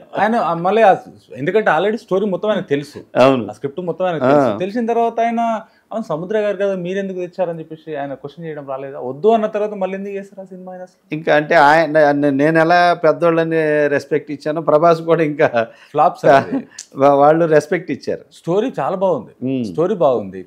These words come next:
Speaker 1: కానీ ఛత్రపతి చూసిన తర్వాత
Speaker 2: మ్మ్.
Speaker 1: యోగి జనాలకు ఎక్కలేదు అప్పుడు స్టోరీ.
Speaker 2: ఎక్కల, ఎక్కల.
Speaker 1: కోట గారు కూడా బ్రహ్మాండం సార్ దాంట్లో
Speaker 2: ఆ,
Speaker 1: అసలు.
Speaker 2: బ్ర-, బ్రహ్మాండంగా, బ్రహ్మాండమైన క్యారెక్టర్ సార్ అది.
Speaker 1: బ్రహ్మాండంగా.
Speaker 2: కొంచెం గ్యాప్ ఉండి ఇంకొంచెం మంచి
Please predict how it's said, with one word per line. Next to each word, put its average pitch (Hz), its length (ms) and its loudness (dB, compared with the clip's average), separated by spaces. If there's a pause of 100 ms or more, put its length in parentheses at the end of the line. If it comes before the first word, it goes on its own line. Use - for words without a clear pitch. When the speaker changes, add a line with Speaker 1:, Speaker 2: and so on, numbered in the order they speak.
(120)
Speaker 1:
కానీ 247 320 0
ఛత్రపతి 240 400 -6
చూసిన 202 300 -8
తర్వాత 98 420 -8 (220)
Speaker 2:
మ్మ్. 120 320 -2 (160)
Speaker 1:
యోగి 196 440 -2
జనాలకు 180 400 -4
ఎక్కలేదు 220 360 0
అప్పుడు 120 200 -8
స్టోరీ. 113 260 -4
Speaker 2:
ఎక్కల, 110 240 0
ఎక్కల. 95 400 -8 (360)
Speaker 1:
కోట 143 180 -2
గారు 196 220 0
కూడా 160 160 -4
బ్రహ్మాండం 131 440 -4
సార్ 82 160 -18
దాంట్లో 73 260 -20
Speaker 2:
ఆ, 98 80 -4
Speaker 1:
అసలు. 87 100 -6
Speaker 2:
బ్ర-, 80 200 -12
బ్రహ్మాండంగా, 92 760 -8 (460)
బ్రహ్మాండమైన 151 420 4
క్యారెక్టర్ 123 420 -2
సార్ 80 240 -16
అది. 78 120 -18
Speaker 1:
బ్రహ్మాండంగా. - 540 -8
Speaker 2:
కొంచెం 120 200 -2
గ్యాప్ 135 320 6
ఉండి 165 200 -2
ఇంకొంచెం 127 720 -6
మంచి 113 140 -8